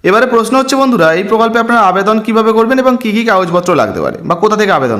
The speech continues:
করবেন? দেখুন, ইন্ডিয়া ডট গভ ডট ইন একদম সরকারি ওয়েবসাইট থেকে আপনাদেরকে দেখাচ্ছি। একটু নিচের দিকে চলে আসি, এখানে দেখতে পাচ্ছেন প্রধানমন্ত্রী অটল পেনশন যোজনা। আর এখানে হেল্পলাইন নাম্বার রয়েছে, আপনারা চাইলে কিন্তু কল করে দেখে নিতে পারেন।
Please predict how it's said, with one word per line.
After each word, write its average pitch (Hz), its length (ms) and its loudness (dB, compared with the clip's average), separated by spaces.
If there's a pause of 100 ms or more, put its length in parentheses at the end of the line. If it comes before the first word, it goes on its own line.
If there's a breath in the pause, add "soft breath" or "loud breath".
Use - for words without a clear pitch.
করবেন? 71 200 -6 (160)
দেখুন, 160 220 0 (200)
ইন্ডিয়া 214 300 2
ডট 220 200 2
গভ 220 160 0
ডট 214 160 2
ইন 233 140 0
একদম 202 160 -2 (120)
সরকারি 185 360 0
ওয়েবসাইট 202 400 0
থেকে 202 180 2
আপনাদেরকে 190 380 -2
দেখাচ্ছি। 170 320 -2 (580 loud breath)
একটু 190 120 -2 (100)
নিচের 220 240 0
দিকে 240 200 0
চলে 226 180 2
আসি, 226 180 -4
এখানে 220 200 2
দেখতে 208 180 -2
পাচ্ছেন 214 220 0 (100)
প্রধানমন্ত্রী 208 460 0 (220)
অটল 202 300 0
পেনশন 196 380 0
যোজনা। 185 260 0 (560 loud breath)
আর 165 140 4
এখানে 226 260 0
হেল্পলাইন 208 420 2 (120)
নাম্বার 190 280 2
রয়েছে, 208 280 0
আপনারা 202 200 0
চাইলে 180 280 2
কিন্তু 190 160 0 (100)
কল 175 180 2
করে 180 180 0
দেখে 160 200 0
নিতে 180 160 2
পারেন। 196 180 0